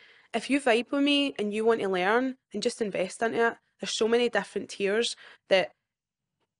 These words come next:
choose something that's so comfortable for you until such times as you're like, "I need to make this next step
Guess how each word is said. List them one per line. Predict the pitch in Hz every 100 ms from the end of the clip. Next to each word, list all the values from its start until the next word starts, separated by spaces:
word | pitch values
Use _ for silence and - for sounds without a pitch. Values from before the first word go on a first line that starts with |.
| _ _ _ -
choose | - 233 240
something | - 247 262 220
that's | -
so | - 208
comfortable | 196 196 190 - 214 -
for | - 226
you | 240 240 - _ _ _ -
until | 220 - 220 233
such | - 190 -
times | - 202 208
as | 220 208
you're | 190
like, | 190 185 - _
"I | 190 202
need | 190
to | - 202
make | 190 -
this | 185
next | 202 170 -
step | - 170 220